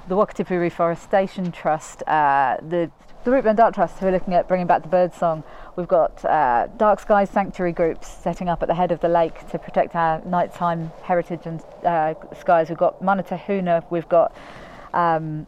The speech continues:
Ngā Mana Hou looking at the cultural side of, um, Te Ao Māori and bringing that back into the district. Um, oh, it goes on and on and on. Like, it's, it's such, when I say this is a hyper-engaged community, a hyper-engaged not only with the civic side of things, but also with the community groups. And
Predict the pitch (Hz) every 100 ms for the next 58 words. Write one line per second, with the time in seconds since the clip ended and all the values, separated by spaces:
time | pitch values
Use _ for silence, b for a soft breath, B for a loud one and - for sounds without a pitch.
0 | - 190 202 190 180 - 202 185 175 180
1 | 180 165 - - 220 - 196 - 170 165
2 | 160 - 160 151 147 151 - - 180 165
3 | 165 165 160 156 170 170 180 170 - 185
4 | 175 170 170 - 156 - - 175 175 170
5 | B B - 202 170 190 165 170 165 160
6 | 160 151 170 - 180 - - 196 - -
7 | 202 - - B B - 202 196 - 208
8 | 196 185 185 165 190 175 175 170 160 -
9 | 180 170 - 151 151 - 190 180 - 170
10 | 165 156 156 B B 180 185 185 185 170
11 | 156 - 175 175 - 156 151 165 156 -
12 | - 160 151 143 147 147 139 139 147 143
13 | 131 - B B - 160 156